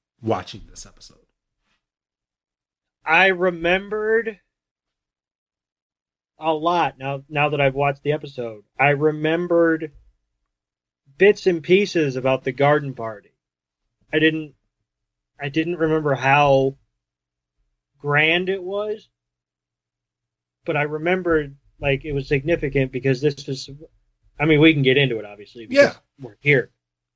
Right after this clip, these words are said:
Speaker 1: We're here.
Speaker 2: I remembered that it was supposed to be significant because it was gonna be this kid's decision.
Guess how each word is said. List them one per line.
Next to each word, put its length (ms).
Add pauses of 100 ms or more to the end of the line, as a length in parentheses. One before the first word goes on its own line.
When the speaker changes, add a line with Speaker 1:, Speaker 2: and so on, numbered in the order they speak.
(100)
Speaker 1:
We're 120
here. 200
Speaker 2:
I 80
remembered 440
that 100
it 60
was 160
supposed 340
to 60
be 120
significant 600
because 340
it 100
was 120
gonna 160
be 100
this 160
kid's 380
decision. 640